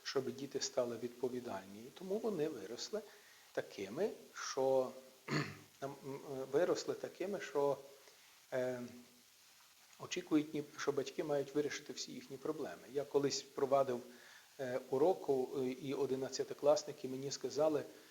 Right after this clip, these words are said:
що вони будуть вступати туди, куди мама запхає. Вони зовсім не думають про це, тому що батьки дуже часто за своїх дітей вирішують. Але не можна сказати, що вся молодь така.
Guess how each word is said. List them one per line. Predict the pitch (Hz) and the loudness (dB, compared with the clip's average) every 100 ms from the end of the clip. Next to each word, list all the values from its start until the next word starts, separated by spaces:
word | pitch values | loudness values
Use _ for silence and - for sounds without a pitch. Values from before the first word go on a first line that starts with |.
| - | -14
що | - - | -8 -2
вони | 123 147 | 0 0
будуть | 151 139 135 | 0 -2 -2
вступати | - - - - 160 160 139 - - - | -6 -8 -2 8 8 8 2 0 -10 -6
туди, | 135 123 143 196 | -6 2 4 4
куди | - 131 147 | 2 0 0
мама | 151 143 151 143 | 2 2 2 2
запхає. | 151 - - 127 92 - - - - 120 | 2 0 4 2 2 -6 -18 -20 -18 -10
Вони | 135 143 | -4 -2
зовсім | 123 175 - 180 175 | 2 0 0 -4 -2
не | 185 | -2
думають | 170 226 131 120 - | -2 -2 -2 -4 -6
про | 123 | -6
це, | - | -6
тому | 117 127 123 | -8 -10 -8
що | - 131 | -4 -4
батьки | 131 - 175 | -4 -4 -2
дуже | 170 131 | 0 -2
часто | 120 143 143 - | 0 0 0 -2
за | 131 | -8
своїх | 123 - 127 120 | -8 -6 -6 -6
дітей | 127 - 113 | -8 -8 -6
вирішують. | 120 123 92 - - - - - - - - - - | -4 -4 -4 -6 -8 -18 -20 -20 -20 -20 -20 -16 -6
Але | 135 135 | -2 0
не | |
можна | 143 196 - | 0 0 0
сказати, | 139 - 131 143 143 | -4 -4 0 0 0
що | - 139 | -4 -4
вся | - - 127 | -4 -4 -4
молодь | 107 104 104 | -6 -10 -12
така. | - 120 - | -14 -16 -16